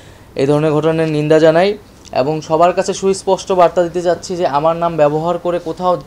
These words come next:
কোনো ধরনের অন্যায় সুযোগ সুবিধা নেওয়ার চেষ্টা করলে সেটা যাতে, আহ, আহ, তার বিরুদ্ধে যাতে ব্যবস্থা গ্রহণ করা হয়। এবং শুধু বাইরে না, আমি খোঁজ পেয়েছি যে আমাদের সরকারের ভিতরেও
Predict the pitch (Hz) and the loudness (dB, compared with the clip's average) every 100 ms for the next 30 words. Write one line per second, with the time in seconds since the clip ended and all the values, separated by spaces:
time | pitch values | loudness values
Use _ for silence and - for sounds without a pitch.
0 | - - - 165 165 170 175 160 151 156 | -20 -20 -12 -8 -2 0 4 4 4 4
1 | 170 190 - - - - - - - 165 | 4 2 -6 -20 -20 -20 -20 -20 -10 -2
2 | 180 185 196 175 185 175 165 165 175 - | -2 0 0 2 2 4 8 8 6 2
3 | 165 - 170 170 180 175 156 156 156 165 | -4 2 4 4 2 -2 0 0 2 4
4 | 165 - - - - - - 131 135 135 | 2 2 -14 -20 -20 -20 -2 4 6 6
5 | 127 117 131 127 123 113 139 143 151 160 | 2 -2 0 2 2 2 2 2 0 -2
6 | 165 175 165 127 131 156 - 165 170 170 | 0 2 2 0 -2 -2 -4 -2 -2 2
7 | 170 165 170 208 - - - - - 147 | 2 4 2 0 -8 -18 -20 -10 -6 -4
8 | 165 - 190 185 196 160 160 160 147 127 | -6 -6 -2 0 4 6 6 4 2 0
9 | 139 160 170 180 - - 156 - 170 170 | 0 -4 -4 -8 -8 -4 -4 -2 0 0
10 | - 190 160 165 147 156 165 180 165 170 | 0 -4 2 4 4 2 2 2 2 2
11 | 175 160 151 165 165 190 | 0 -2 -2 0 2 2